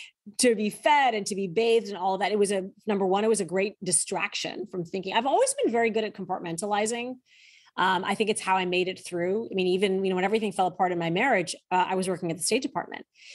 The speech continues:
So the idea of feeling sorry for myself and then going to, you know, the Middle East or Asia and Africa and working on these really important diplomatic missions,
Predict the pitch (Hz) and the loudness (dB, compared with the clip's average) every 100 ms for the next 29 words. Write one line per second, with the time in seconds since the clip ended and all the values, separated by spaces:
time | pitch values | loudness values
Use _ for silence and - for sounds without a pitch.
0 | - - 226 202 190 190 226 254 240 226 | -10 0 2 4 2 2 2 4 6 4
1 | 202 190 190 175 160 - 226 214 202 208 | 4 2 4 0 -4 -4 0 0 0 0
2 | 208 208 220 190 - 185 180 - 196 190 | 0 0 -2 -2 2 2 2 0 -2 0
3 | 185 196 202 202 202 180 180 175 - 190 | 2 2 2 0 0 0 0 -4 -8 -2
4 | 190 170 175 180 220 262 226 - 185 233 | 0 2 2 2 4 4 2 -2 0 2
5 | 233 220 190 202 226 226 196 180 226 226 | 2 2 2 0 0 -4 -2 0 0 0
6 | 202 180 165 175 220 233 214 190 - 196 | 0 0 -2 0 2 4 2 0 -4 -4
7 | 190 196 185 180 170 165 226 269 208 185 | -2 -4 -2 -2 -2 -2 -2 0 0 -2